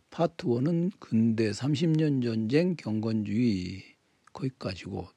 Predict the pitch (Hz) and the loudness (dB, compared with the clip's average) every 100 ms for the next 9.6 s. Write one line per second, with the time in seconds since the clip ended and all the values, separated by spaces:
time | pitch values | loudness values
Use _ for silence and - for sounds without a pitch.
0 | - - 156 160 160 - - - 147 143 | -16 -4 -2 0 -2 -4 -12 0 2 4
1 | 131 127 110 - - 123 120 - 117 113 | 4 4 2 0 -2 0 -2 -2 -4 -4
2 | 113 117 113 104 - _ 143 175 - - | -4 -4 -4 -6 -10 _ -4 -4 -8 -20
3 | - - - - 135 - 85 117 220 _ | -20 -20 -6 -2 -2 -2 -4 -4 -6 _
4 | _ - 104 90 - 135 - 110 101 - | _ -12 -12 -10 -8 -8 -6 -6 -6 0
5 | 151 143 135 117 117 - 110 113 - 110 | 2 4 2 0 -2 -2 -4 -6 -6 -6
6 | 107 123 127 117 110 107 104 110 98 92 | -4 0 0 0 -2 -6 -6 -4 -6 -6
7 | 95 101 92 - - _ _ _ _ - | -8 -10 -10 -16 -20 _ _ _ _ -20
8 | - - _ _ _ - 117 - 160 - | -20 -20 _ _ _ -4 -2 -2 -10 -2
9 | 123 107 104 101 - | -2 0 -4 -6 -10